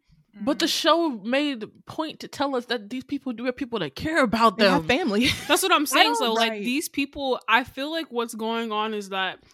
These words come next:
Speaker 4: they are specifically targeting people, like you just said, that no one cares about. So by the time
Speaker 1: Mm-hmm.
Speaker 4: that somebody can report them missing, the number of reports is scattered all over the place, so the co-, police can't make, like, a correlation.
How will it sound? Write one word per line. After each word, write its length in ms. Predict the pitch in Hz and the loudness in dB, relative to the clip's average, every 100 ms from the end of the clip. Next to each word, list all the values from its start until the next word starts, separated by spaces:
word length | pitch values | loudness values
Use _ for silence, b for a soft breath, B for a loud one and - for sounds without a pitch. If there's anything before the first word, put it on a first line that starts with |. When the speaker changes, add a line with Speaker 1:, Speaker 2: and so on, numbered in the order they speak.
| _ | _
Speaker 4:
they 240 | 208 220 240 | -6 0 0
are 140 | 269 | 0
specifically 680 | 277 240 - 254 254 262 240 | -4 -10 -8 -8 -8 -10 -12
targeting 560 | 220 240 233 233 226 226 | -6 -4 -2 -4 -8 -8
people, 380 | 240 226 214 208 | -8 -8 -6 -4
like 200 | 220 233 | -4 -6
you 60 | |
just 180 | 220 226 | -8 -8
said, 160 | 220 202 | -8 -6
that 140 | 185 | -8
no 240 | 214 208 214 | -6 -4 -2
one 220 | 220 202 | -4 -6
cares 300 | 196 220 220 | -8 -6 -6
about. 320 | 240 254 254 254 | -6 -6 -4 -6
So 120 | 220 | -6
by 180 | 214 226 | -6 -6
the 100 | 226 | -8
time 340 | 185 208 247 | -8 -6 -4
Speaker 1:
Mm-hmm. 80 | 277 | -6
Speaker 4:
that 100 | 226 | -8
somebody 360 | - 240 233 220 | -8 -6 -4 -6
can 260 | - 226 | -6 -6
report 400 | 220 208 233 226 | -6 -6 -4 -4
them 260 | 214 196 190 | -6 -8 -6
missing, 460 | 208 226 294 311 370 B B B - | -6 -6 -6 -6 -8 B B B -4
the 140 | 233 | -4
number 260 | 226 254 285 | -2 -2 -2
of 100 | 233 | -2
reports 440 | 214 - 233 247 | -6 -6 -6 -6
is 140 | 226 - | -8 -10
scattered 360 | - 220 226 | -2 0 0
all 200 | 202 202 | -2 -4
over 200 | 208 220 262 | -4 -4 -6
the 80 | |
place, 240 | 262 233 247 | -2 -2 -2
so 100 | 233 | -6
the 100 | 214 | -10
co-, 200 | - - _ - | -12 -16 _ -8
police 240 | 233 247 | -6 -4
can't 240 | - 226 | -4 -4
make, 180 | 226 220 | -4 -6
like, 120 | 220 | -8
a 60 | 202 | -12
correlation. 760 | - 220 196 190 196 185 180 | -6 -4 -2 -6 -8 -10 -12